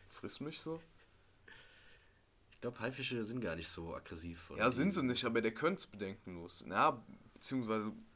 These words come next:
Speaker 1: ich würd mich schon wehren,
Speaker 2: Ja.
Speaker 1: ich würde auch gewinnen, vermutlich, aber ich
Speaker 2: Mit bloßen Händen.
Speaker 1: Mit bloßen Händen,
Speaker 2: Boxt
Speaker 1: Junge.
Speaker 2: ihm einfach. Man muss, ich glaub, ein Haifisch muss man unter Wasser auf
Speaker 1: Auf
Speaker 2: die Nase
Speaker 1: die Nase,
Speaker 2: boxen.
Speaker 1: Vollstoff.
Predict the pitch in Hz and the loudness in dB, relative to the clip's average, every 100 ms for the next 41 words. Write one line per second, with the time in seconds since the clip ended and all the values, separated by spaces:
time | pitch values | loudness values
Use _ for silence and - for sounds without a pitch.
0 | - - - 120 120 110 - 113 113 98 | -20 -16 -6 -2 -2 -2 -2 0 2 4
1 | 139 92 78 117 107 95 - 90 127 156 | 4 2 -2 -2 0 -2 -6 -6 -2 -2
2 | - 98 98 104 - 95 95 90 92 - | -6 -6 -6 -8 -8 -4 -4 -4 -6 -10
3 | - - - - - - - - - _ | -18 -20 -20 -20 -20 -20 -20 -20 -20 _
4 | - - - - - - - 92 90 82 | -20 -18 -4 -2 -2 -4 -2 -2 0 -2
5 | 87 85 - - - 110 - 170 190 - | -4 -6 -14 -14 -10 -6 8 10 12 8
6 | 135 147 147 113 104 104 92 98 104 123 | 2 4 6 6 6 4 2 4 4 4
7 | - 135 123 123 143 131 131 117 190 127 | 4 2 4 4 2 0 -2 -4 -6 -2
8 | 117 113 110 147 202 117 131 123 120 107 | 2 2 4 6 8 8 8 10 8 8
9 | 90 76 - 151 - - 87 - | 0 -2 4 4 4 0 -2 -8